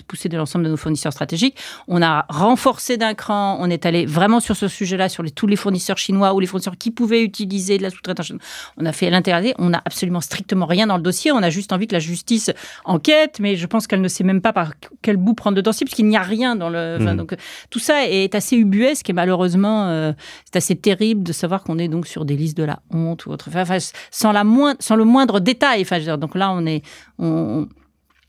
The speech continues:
Speaker 1: on travaille effectivement à essayer de, de, d'accélérer ce sujet pour, euh, pour clearer notre nom, puisqu'en fait, on réfute totalement ces, ces accusations. Ce qui est terrible, c'est que ça serait plus simple finalement qu'on ait eu vraiment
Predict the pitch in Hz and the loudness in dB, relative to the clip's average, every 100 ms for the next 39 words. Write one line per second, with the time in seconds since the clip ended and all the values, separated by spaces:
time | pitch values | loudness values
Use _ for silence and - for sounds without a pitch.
0 | _ - 156 - 151 160 147 151 - 165 | _ -6 -4 -2 0 0 -2 -4 -4 0
1 | 160 170 147 - 151 160 147 147 160 156 | 2 2 0 -2 -2 -2 -2 -2 -2 -4
2 | 170 165 160 170 - 190 175 180 196 - | -4 -4 -2 -2 2 2 2 0 0 0
3 | 180 320 269 175 165 160 - - - 180 | 2 2 2 2 2 2 -2 -10 -4 0
4 | 175 170 - 180 285 285 - 165 - 165 | 0 0 0 2 4 2 -4 -6 -4 -2
5 | 147 156 - - _ 233 - 175 180 196 | -2 -2 -4 -14 _ -2 2 0 2 0
6 | 185 - 143 156 - - - - - 180 | -2 -4 -6 -6 -12 -20 -20 -16 -6 -2
7 | 170 180 196 190 - - - - 302 330 | -2 0 0 0 -4 -8 -8 -2 0 0
8 | 392 - 285 - 277 294 - 302 403 403 | 0 0 -2 0 -2 -2 -2 0 0 -2
9 | 262 262 277 381 254 233 220 208 202 175 | -2 0 0 0 2 4 4 2 2 2
10 | 240 302 285 285 | 2 2 2 0